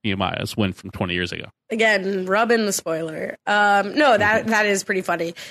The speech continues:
Speaker 2: Caitlin G says, "What do you think is the optimal order of the checkpoints?" So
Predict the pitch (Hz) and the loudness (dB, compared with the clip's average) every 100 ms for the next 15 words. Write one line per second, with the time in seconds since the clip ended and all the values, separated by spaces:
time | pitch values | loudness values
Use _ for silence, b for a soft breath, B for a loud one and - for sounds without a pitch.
0 | - 330 415 480 285 294 285 226 269 320 | -2 2 4 4 4 2 2 2 4 4
1 | 330 247 233 214 185 190 - 196 185 185 | 2 2 2 0 0 0 -2 -4 0 0
2 | 180 180 185 - 170 - 170 165 - - | 0 -2 -2 -4 -4 -6 -8 -6 -6 -6
3 | - - 202 196 196 | -2 2 4 4 2